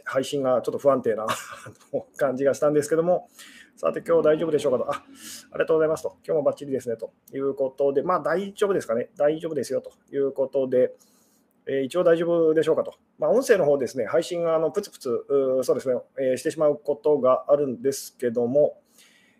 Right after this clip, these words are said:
えー、まあそうですね、そこに関してはですね、あの、ご容赦くださいと。で、配信、<laughs> 配信がですね、まあ途中でどう、あの、止まってしまったような時はですね、えー、まあそうですね、もう一回あの、配信をですね、立ち-、あの、新しい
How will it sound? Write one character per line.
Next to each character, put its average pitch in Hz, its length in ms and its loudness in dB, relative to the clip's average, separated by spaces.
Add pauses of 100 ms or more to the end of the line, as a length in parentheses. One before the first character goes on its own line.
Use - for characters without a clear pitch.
(160)
え 131 680 2
ー、 - 40 -10 (1800)
ま 147 100 0
あ - 20 2
そ 170 100 2
う 156 40 2
で 131 40 0
す 131 80 -8
ね、 120 80 -2
そ 143 140 -4
こ 165 180 2
に 165 80 0
関 202 160 4
し - 40 -4
て 156 60 0
は 113 60 0
で 107 60 -6
す - 100 -14
ね、 - 220 -14
あ 127 80 -6
の、 131 200 4
ご 131 260 4
容 147 100 4
赦 123 100 -2
く 117 60 -2
だ 110 100 -2
さ 113 140 -2
い - 20 -6
と。 - 140 -16 (300)
で、 127 60 -4
配 190 240 0
信、 220 200 -6 (300)
<laughs> - 260 -14
配 202 140 6
信 226 160 2
が 226 80 2
で 190 80 2
す 139 100 -6
ね、 143 80 2
ま 151 120 4
あ - 20 0
途 151 100 2
中 202 180 0
で 196 100 2
ど 196 160 2
う、 - 20 0 (100)
あ 170 60 2
の、 170 100 2
止 170 80 -4
ま 208 100 0
っ 208 60 -4
て 208 100 -4
し 214 100 -2
ま 208 80 4
っ 214 80 -10
た 220 80 0
よ 220 120 4
う - 40 0
な 196 100 0
時 151 180 0
は 143 60 6
で 113 100 -2
す - 100 -10
ね、 123 80 0
え 127 600 4
ー、 123 140 -10
ま 160 100 0
あ 147 40 0
そ 160 100 2
う - 20 4
で 120 60 -4
す 135 100 -6
ね、 131 60 0
も 143 80 4
う 147 40 0
一 147 40 -6
回 147 200 8
あ 139 60 4
の、 131 280 2
配 139 180 -2
信 143 240 -4
を 131 40 2
で 110 100 -2
す - 100 -10
ね、 104 120 -6
立 117 180 -6
ち-、 - 60 -20
あ 131 80 -2
の、 120 240 -2
新 139 120 4
し - 180 -6
い 101 80 -8